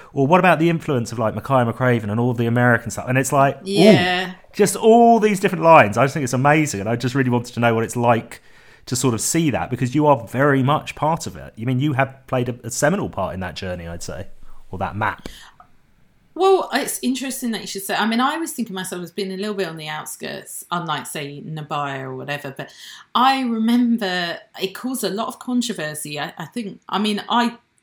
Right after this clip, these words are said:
Speaker 2: to me, I, I, I was very, uh, humbled to have been included, but there was an, um, uh, a Australian lady who actually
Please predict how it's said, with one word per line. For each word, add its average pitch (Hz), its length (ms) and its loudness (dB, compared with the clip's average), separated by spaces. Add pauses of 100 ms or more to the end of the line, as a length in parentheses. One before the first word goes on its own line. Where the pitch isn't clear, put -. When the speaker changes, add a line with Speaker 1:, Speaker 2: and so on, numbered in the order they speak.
(200)
Speaker 2:
to 247 120 -4
me, 180 300 -2
I, 160 420 -6 (380)
I, 175 380 -2
I 165 160 -6
was 156 360 -10
very, 160 680 -6
uh, 139 420 -6
humbled 165 320 -6
to 170 80 -6
have 143 100 -8
been 147 140 -10
included, 175 380 -8
but - 120 -10
there 175 100 -8
was 175 160 -10
an, 180 120 -8
um, 180 240 -8
uh, 165 340 -4
a 165 200 -12
Australian 208 720 -4
lady 147 540 -8 (180)
who 180 160 -8
actually 180 400 -8